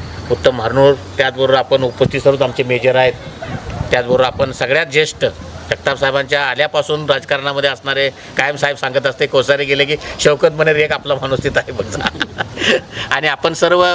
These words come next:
वडीलधारी मंडळी आणि तरुण मित्रांनो, की दोन तीन दिवसापासून मी सुचवलं की बाबा बँकेच्या काय ज्या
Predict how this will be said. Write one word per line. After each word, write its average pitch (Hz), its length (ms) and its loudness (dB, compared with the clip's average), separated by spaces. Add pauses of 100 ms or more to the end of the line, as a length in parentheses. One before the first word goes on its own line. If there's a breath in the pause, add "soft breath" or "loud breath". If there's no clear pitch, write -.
वडीलधारी 156 420 0
मंडळी 151 320 0
आणि 156 100 -4
तरुण 143 240 -2
मित्रांनो, 139 400 -2 (1040)
की 165 600 0 (1500)
दोन 135 160 6
तीन 175 200 0
दिवसापासून 170 540 0
मी 170 220 2
सुचवलं 165 340 2
की 160 80 -2
बाबा 160 200 6
बँकेच्या 160 500 0
काय 160 220 -4
ज्या 151 200 0